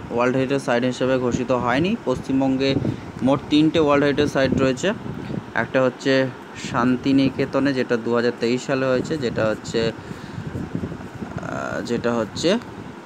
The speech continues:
কততম শান্তিনিকেতন, যেটা একচল্লিশতম ওয়ার্ল্ড হেরিটেজ সাইট।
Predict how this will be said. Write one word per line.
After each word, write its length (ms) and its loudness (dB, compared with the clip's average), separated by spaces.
কততম 640 0
শান্তিনিকেতন, 840 0
যেটা 340 0
একচল্লিশতম 1080 0
ওয়ার্ল্ড 220 2
হেরিটেজ 340 0
সাইট। 240 0